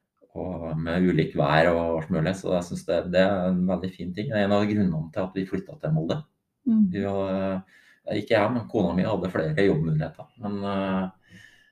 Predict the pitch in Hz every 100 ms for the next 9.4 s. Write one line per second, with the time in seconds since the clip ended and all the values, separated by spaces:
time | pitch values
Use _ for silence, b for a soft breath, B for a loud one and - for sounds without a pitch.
0 | _ 98 92 87 90 95 104 98 85 85
1 | 82 82 85 92 - 76 73 95 90 -
2 | 82 85 - _ _ _ - 277 262 175
3 | 175 170 180 - - _ _ 240 240 190
4 | 151 B B B B _ _ - - B
5 | B B B - - 220 294 269 202 196
6 | 196 196 190 180 - 202 190 190 180 190
7 | 175 180 185 196 196 190 180 208 - _
8 | - - - 202 196 185 170 - 202 214
9 | 208 185 175